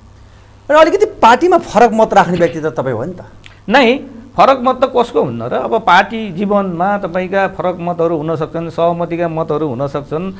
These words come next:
Speaker 2: अ, कयौँ एजेन्डा वाइज हुन्छ नि त। जस्तै मान्नुहोस्, अब, म,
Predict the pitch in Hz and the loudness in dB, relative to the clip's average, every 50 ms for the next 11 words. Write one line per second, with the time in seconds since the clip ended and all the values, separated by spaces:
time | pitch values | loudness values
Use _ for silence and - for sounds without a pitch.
0 | - - - - - - 151 147 139 143 185 185 196 208 208 208 - - - - | -18 -20 -20 -14 -8 -6 -4 -4 -2 0 0 0 0 -2 -4 -6 -10 -12 -2 2
1 | 233 233 214 247 240 240 240 233 214 196 190 190 170 131 120 110 147 170 160 117 | 4 6 6 6 6 8 8 8 8 8 6 6 2 0 -4 -4 -4 -4 -4 -4
2 | 139 - - - - - - - - - - - 127 147 139 - - 226 214 170 | -8 -10 -10 -14 -20 -20 -20 -20 -20 -20 -12 -6 -4 -4 -2 0 0 0 2 4
3 | 175 185 202 226 262 247 - - - - - - - 165 175 196 208 185 165 147 | 4 4 4 2 -2 -2 -4 -16 -20 -20 -8 -2 2 4 6 8 8 8 6 4